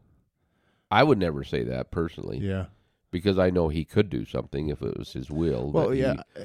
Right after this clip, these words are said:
Speaker 1: he would
Speaker 2: is
Speaker 1: do something. But he says, "If he can't do anything,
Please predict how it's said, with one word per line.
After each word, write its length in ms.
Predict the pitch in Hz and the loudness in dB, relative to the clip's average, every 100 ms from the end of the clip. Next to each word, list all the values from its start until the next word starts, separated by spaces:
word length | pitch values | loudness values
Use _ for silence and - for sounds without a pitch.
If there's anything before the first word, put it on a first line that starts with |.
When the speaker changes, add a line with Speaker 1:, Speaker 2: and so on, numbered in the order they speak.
| - | -2
Speaker 1:
he 60 | 95 | 4
would 100 | 117 | 4
Speaker 2:
is 40 | |
Speaker 1:
do 120 | 90 | 2
something. 420 | 76 82 - 85 98 | 0 -2 -2 -2 -2
But 140 | - | -2
he 120 | 98 | -2
says, 200 | 92 95 | 0 0
"If 100 | 101 | 0
he 120 | 113 117 | -2 -2
can't 280 | 151 160 | 0 0
do 160 | 117 113 | 0 0
anything, 600 | 120 233 - 80 80 | 0 -2 -2 -4 -4